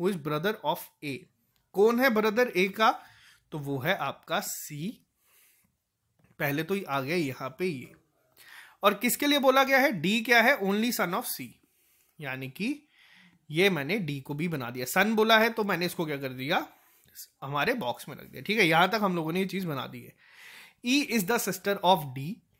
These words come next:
अब क्या बोला गया है, ई क्या है, सिस्टर, तो सर्कल में आ जाएगा। और B is the daughter in law of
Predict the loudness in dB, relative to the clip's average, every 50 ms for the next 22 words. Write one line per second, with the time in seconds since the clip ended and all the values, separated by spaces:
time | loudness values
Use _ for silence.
0 | _ _ _ _ _ _ _ _ _ _ _ _ -2 -2 -2 0 2 4 4 4
1 | 4 4 4 4 4 4 2 4 4 2 -2 -2 -4 -4 -4 -4 0 2 2 2
2 | 2 2 -2 -4 -6 _ _ _ _ _ _ _ _ _ _ -14 -10 -8 -8 -8
3 | -2 0 0 0 0 -2 -8 -10 -6 -4 -4 -6 -4 -4 -4 -2 0 2 2 2
4 | 4 2 0 0 2 0 -2 -2 -4 -14 -20 -20 -20 -20 -20 -20 -20 _ 0 0
5 | 2 2 0 -2 0 2 2 2 2 0 0 0 2 4 2 2 2 0 -6 0
6 | 4 6 6 6 6 4 2 2 2 4 0 0 2 4 4 4 4 4 4 4
7 | 2 2